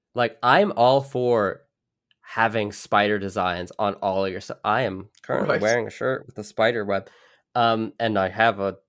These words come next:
Speaker 1: lot of spider clothing and, like, pins and everything, and, like, incorporating that into your aesthetic, into your looks, into your style,
Speaker 2: Yeah.
Speaker 1: into your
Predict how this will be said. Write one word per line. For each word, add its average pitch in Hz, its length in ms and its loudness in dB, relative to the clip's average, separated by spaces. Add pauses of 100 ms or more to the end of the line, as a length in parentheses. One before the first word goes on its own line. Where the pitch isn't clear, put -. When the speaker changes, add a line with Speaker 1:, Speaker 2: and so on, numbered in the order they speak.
(120)
Speaker 1:
lot 107 280 2
of 101 80 -10
spider 104 440 0
clothing 101 600 0
and, 101 280 -8 (200)
like, 101 260 -2
pins 104 420 0
and 101 120 -2
everything, 98 360 -4
and, 98 100 -4
like, 92 240 -8 (520)
incorporating 117 600 0
that 107 160 0
into 101 200 -6
your 92 140 -4
aesthetic, 120 480 -2
into 98 240 -6
your 95 80 -6
looks, 107 380 -4
into 98 260 -8
your 90 160 -8
style, 98 640 -2
Speaker 2:
Yeah. 165 160 -10 (160)
Speaker 1:
into 107 320 -6
your 92 520 -4